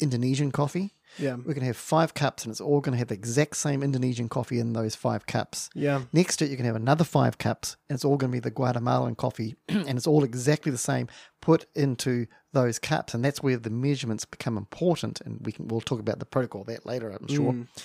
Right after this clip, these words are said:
Speaker 2: And it can help with, too, consistency as well. If
Speaker 1: It
Speaker 2: you have five of the same cup
Speaker 1: Yeah.
Speaker 2: and you all taste the same, that's good.
Speaker 1: If you put
Speaker 2: <laughs>
Speaker 1: eight point two five in one, and the next one you put in ten point forty-nine, and the next one you put in two,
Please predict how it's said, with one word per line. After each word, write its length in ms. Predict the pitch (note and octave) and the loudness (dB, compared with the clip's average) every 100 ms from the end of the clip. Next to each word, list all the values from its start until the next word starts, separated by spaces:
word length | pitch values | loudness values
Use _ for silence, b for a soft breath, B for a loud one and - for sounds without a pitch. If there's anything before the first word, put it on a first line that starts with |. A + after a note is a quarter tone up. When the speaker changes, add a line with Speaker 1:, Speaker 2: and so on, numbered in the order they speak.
| B | B
Speaker 2:
And 100 | D#3+ | 2
it 40 | E3+ | 2
can 140 | E3+ | 2
help 160 | E3 C#3+ | 0 0
with, 140 | C3+ | -2
too, 160 | - C#3 | -4 -8
consistency 800 | B2+ B2 - C3 - A#2+ - B2 | -6 -8 -8 -10 -10 -10 -10 -10
as 140 | B2 | -10
well. 300 | B2+ A#2+ A2 - | -6 -6 -6 -8
If 240 | B2 - | -8 -4
Speaker 1:
It 40 | C3 | -4
Speaker 2:
you 20 | |
have 180 | B2 A#2 | -4 -4
five 340 | - D3 D3 | 2 4 4
of 60 | C3+ | -2
the 80 | |
same 300 | C3 C3+ B2+ | -4 -4 -4
cup 120 | C3 A3 | 2 2
Speaker 1:
Yeah. 120 | B2 | 4
Speaker 2:
and 100 | C3 | 0
you 140 | B2+ B2+ | -4 -4
all 140 | B2 | -6
taste 300 | - C3 - | -6 -8 -6
the 60 | B2 | -8
same, 240 | B2 A#2+ | -6 -6
that's 160 | B2 - | -8 -8
good. 280 | - - D#3+ | -8 -8 -6
Speaker 1:
If 80 | F3 | -4
you 80 | G3+ | 0
put 240 | D3+ D#3+ | 0 0
Speaker 2:
<laughs> 40 | D3 | 2
Speaker 1:
eight 180 | G3+ - | 0 2
point 240 | F3 D#3 | -2 0
two 160 | - D#3 | 0 0
five 400 | - D#3 D3 C3 | 4 6 6 2
in 140 | B2 | 2
one, 260 | C#3+ C#3+ D3 | 2 4 2
and 120 | A#2+ | 2
the 40 | |
next 200 | C#3+ - | 0 2
one 80 | D#3 | 0
you 60 | C3+ | 0
put 180 | - C3 | -2 -2
in 100 | A2 | -2
ten 300 | - E3+ D3 | -2 0 0
point 280 | D3+ C3+ - | -2 -2 -2
forty-nine, 840 | - D#3 C3+ C3+ D3 D3+ D3 D3 | -2 0 2 4 4 4 4 2
and 100 | G#2+ | 2
the 120 | A2+ | 0
next 180 | D#3 - | 0 0
one 100 | D3 | -2
you 80 | C3 | -2
put 220 | - D#3 | 0 2
in 160 | B2+ G#2+ | 2 0
two, 460 | - F3+ F3 F3 | 2 4 4 2